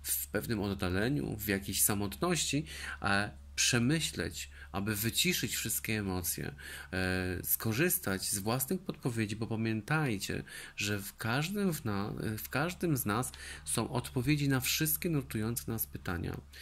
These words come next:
Tam znajdziecie odpowiedź na każde, e, sytuacje losowe, życiowe. Trzeba tylko poświęcić odrobinę uwagi i chęci na tą medytację.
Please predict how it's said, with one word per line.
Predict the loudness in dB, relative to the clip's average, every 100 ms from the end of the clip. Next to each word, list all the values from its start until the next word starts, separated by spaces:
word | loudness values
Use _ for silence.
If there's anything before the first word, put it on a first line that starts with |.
| -10 -10 -8 -2
Tam | 0 0
znajdziecie | 0 2 2 0 0
odpowiedź | -2 -4 -4 -2 -2 -2
na | -4
każde, | -2 -2 -2 -2 -2 -2 -6 -12 -10 -2
e, | 2 2
sytuacje | 2 0 0 0 0 0 -2
losowe, | 0 0 0 -2 -2
życiowe. | -6 -4 -2 -2 -2 -4 -6 -12 -12 -10
Trzeba | -4 -2
tylko | 0 0 0
poświęcić | 2 2 4 2 2 0 -2
odrobinę | -2 -2 0 0 0
uwagi | -2 0 2 2 0 -4
i | -4
chęci | -2 0 2 0 0
na | -2 0 0 0
tą | 0
medytację. | 2 2 -2 -6 -6 -6 -10